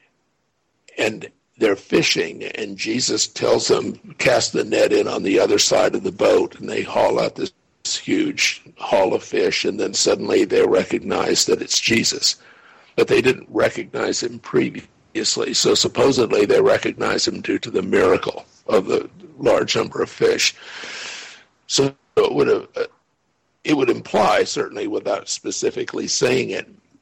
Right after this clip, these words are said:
that Jesus looked different on different occasions after his resurrection. And that would be typical of,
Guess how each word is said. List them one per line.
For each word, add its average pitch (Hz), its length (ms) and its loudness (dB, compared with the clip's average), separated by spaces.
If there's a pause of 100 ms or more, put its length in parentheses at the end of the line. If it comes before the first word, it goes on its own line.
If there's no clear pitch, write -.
(400)
that - 180 0
Jesus 151 480 0
looked 117 380 2 (300)
different - 580 -2 (760)
on 98 120 -2
different 113 340 -2
occasions - 880 0 (600)
after 110 400 0
his - 340 -4
resurrection. - 680 0 (1600)
And 117 160 2
that - 160 4
would 120 180 2
be 113 320 -2
typical - 540 -2
of, - 520 -2